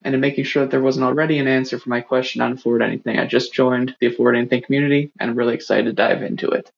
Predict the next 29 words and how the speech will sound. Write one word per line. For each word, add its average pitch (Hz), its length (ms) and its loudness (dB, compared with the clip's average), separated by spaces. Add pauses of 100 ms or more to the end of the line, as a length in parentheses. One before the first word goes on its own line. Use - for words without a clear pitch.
(720)
As 151 140 0
background, 156 500 0
my 135 100 0
partner 139 320 -2
and 131 100 -2
I 127 140 -2
are 120 140 -2
comfortable 160 400 -2
in 143 60 -2
our 127 120 -2
early 151 280 0
thirties 127 560 -2
with 120 180 -2
fulfilling 135 380 -4
jobs, 127 580 -4 (180)
hoping 139 200 2
to 135 80 -4
buy 135 160 4
our 127 80 4
first 127 320 0
home 123 260 0
soon, 120 420 0
and - 120 -2
about 123 240 0
to 120 60 -6
welcome 120 420 0
our 127 120 -4
first - 380 -4
child. - 640 -2